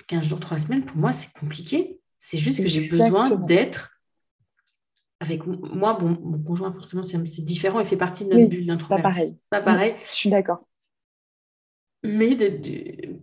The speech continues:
Speaker 1: il le comprend pas, d'ailleurs, lui, en tant qu'extraverti. Il a un peu de mal à comprendre le fait que j'ai besoin de, il dit, « Qu'est-ce que t'as quand t'es pas » ? Mais j'ai rien, je les adore. C'est juste que j'ai besoin de, c'est, c'est, j'ai besoin de me retrouver un peu seule. J'ai besoin de... de mes temps à moi. J'ai besoin de respecter mon rythme.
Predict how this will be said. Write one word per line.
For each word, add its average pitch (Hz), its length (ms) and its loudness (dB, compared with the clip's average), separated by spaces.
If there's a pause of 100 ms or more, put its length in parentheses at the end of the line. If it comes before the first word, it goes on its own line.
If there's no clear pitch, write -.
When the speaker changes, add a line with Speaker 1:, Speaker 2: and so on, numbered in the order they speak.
Speaker 1:
il 196 120 -4
le 240 80 2
comprend 254 260 2
pas, 226 160 4
d'ailleurs, 170 220 6
lui, 170 80 4
en 156 80 0
tant 175 100 -2
qu'extraverti. 170 540 -2
Il 175 60 0
a 170 40 2
un 170 40 0
peu 180 100 0
de 208 40 0
mal 226 120 2
à 196 80 2
comprendre 233 480 2
le 196 80 2
fait 226 200 -4
que - 120 -10
j'ai 185 160 -2
besoin 214 500 -4
de, 226 80 -6 (300)
il 226 80 -10
dit, « 262 80 -8
Qu'est-ce 269 120 0
que 254 80 -12
t'as 233 120 -4
quand 214 100 -6
t'es 202 140 -4
pas » ? 214 180 -6 (160)
Mais 214 80 -2
j'ai 233 140 2
rien, 311 260 4
je 294 100 2
les 262 200 2
adore. 302 420 0
C'est 220 160 0
juste 226 200 -10
que 220 100 -8
j'ai 226 100 -2
besoin 277 640 2
de, 220 120 0
c'est, 202 220 -6
c'est, 190 160 -4
j'ai 180 200 2
besoin 226 480 -2
de 262 80 2
me 202 80 0
retrouver 196 400 0
un 226 80 -4
peu 196 160 -2
seule. 214 420 0
J'ai 196 60 -6
besoin 190 400 -2
de... 185 220 2 (360)
de 208 100 -2
mes 196 160 6
temps 214 200 -4
à 196 60 0
moi. 190 280 2
J'ai 214 140 0
besoin 185 260 0
de 202 100 -2
respecter 190 440 -4
mon 180 160 4
rythme. 202 480 2